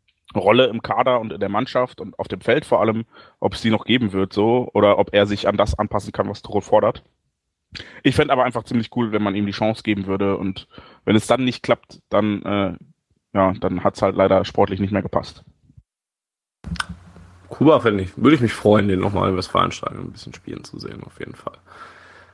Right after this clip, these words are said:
Speaker 2: Ja, und da wär's halt charakterlich vor allem Ding bitter. Also sportlich wär's, denke ich, zu verkraften, aber da wär's halt so, weil man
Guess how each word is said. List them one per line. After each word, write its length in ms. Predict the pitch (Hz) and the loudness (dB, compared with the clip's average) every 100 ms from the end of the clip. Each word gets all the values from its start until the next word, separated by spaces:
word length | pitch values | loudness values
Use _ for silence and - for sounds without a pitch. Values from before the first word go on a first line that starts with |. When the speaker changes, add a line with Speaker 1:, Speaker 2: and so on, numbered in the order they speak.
| _ - - - _ _ _ | _ -20 -20 -20 _ _ _
Speaker 2:
Ja, 320 | - 123 117 107 | 2 6 6 4
und 480 | 107 120 113 117 - | 0 -2 -6 -10 -16
da 480 | 73 76 110 123 123 | -16 -8 2 4 6
wär's 240 | 139 127 | 6 6
halt 160 | 123 120 | 4 2
charakterlich 560 | 127 113 120 113 104 | 2 2 4 0 0
vor 180 | - 107 | 0 2
allem 600 | 107 107 98 - 73 69 | 2 0 -4 -8 -14 -6
Ding 180 | 95 104 | -2 0
bitter. 420 | 101 104 95 95 - | 0 0 0 0 -2
Also 180 | 71 98 | -4 -6
sportlich 480 | 87 - 113 117 107 | -4 2 2 2 2
wär's, 280 | 101 101 - | 4 2 0
denke 200 | 107 101 | -4 -4
ich, 80 | 101 | -10
zu 100 | 104 | -6
verkraften, 680 | 104 - 107 - - 123 | -6 -2 -4 -4 -6 -4
aber 240 | 120 104 101 | 0 0 2
da 260 | 104 101 | 2 0
wär's 240 | 98 107 101 | 2 0 2
halt 180 | 101 98 | -2 0
so, 240 | 107 104 | 0 2
weil 120 | 104 | 2
man 240 | 101 98 | 0 -4